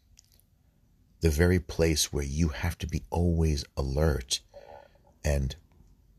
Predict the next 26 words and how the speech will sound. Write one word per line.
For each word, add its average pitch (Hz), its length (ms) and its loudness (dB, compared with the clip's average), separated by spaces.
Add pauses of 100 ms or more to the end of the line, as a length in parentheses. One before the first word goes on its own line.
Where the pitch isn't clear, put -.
(1120)
he 104 260 4
already 107 280 4
killed 113 420 -2
his 92 160 -4
brother 80 320 -4
in 71 140 -2
his 67 160 -2 (120)
heart. 71 440 -4 (1120)
Evil, 90 280 4
he 80 180 0
already 82 260 0
allowed 85 380 2
sin 87 400 4
to - 180 -10
enter 80 280 -4
his - 160 -6
heart. 73 500 -8 (1500)
And 78 120 2
he 80 100 6
already 80 200 4
killed 92 360 0
his 82 140 -2
brother 67 260 -6
in 64 80 -6
his 64 120 -8
heart. - 400 -10